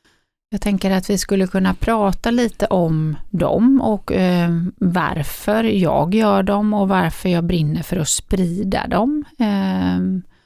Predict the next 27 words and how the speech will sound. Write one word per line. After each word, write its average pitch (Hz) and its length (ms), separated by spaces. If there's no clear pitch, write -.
vi 190 120
har 180 100
ju 196 60
egentligen 202 360
inte - 100
pratat 185 420
ihop 185 300
oss 170 140
så - 80
mycket 180 240
innan. 165 580
Gör 185 180
du 170 380
någonting 214 600
av 202 160
det 202 80
här? 196 460
Hur 202 120
tänker 196 380
du 180 340
kring 196 340
det 196 60
här? 208 440
Ehm, 185 920
sen 208 200
delade 226 420
jag, 208 220